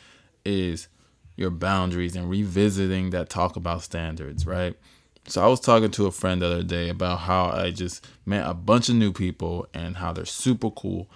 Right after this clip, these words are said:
and how one thing I love about them is how they protect the vibe, how they protect the environment. They don't, they make sure nobody really gets bullied, and if anybody do, they just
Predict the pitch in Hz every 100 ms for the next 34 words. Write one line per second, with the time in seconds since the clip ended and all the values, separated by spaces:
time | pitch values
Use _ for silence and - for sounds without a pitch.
0 | - - _ - 98 92 107 107 104 127
1 | 147 147 110 98 104 110 98 95 90 92
2 | 87 92 117 110 123 104 90 - 98 -
3 | 87 76 90 87 85 - - _ - _
4 | _ - _ 98 104 107 104 95 - 101
5 | 92 87 85 87 90 90 87 87 87 95
6 | 98 98 101 101 - 104 107 107 - 101
7 | 98 95 95 92 92 95 98 95 95 92
8 | 101 98 98 95 90 92 95 104 107 104
9 | 98 90 92 104 101 92 92 95 -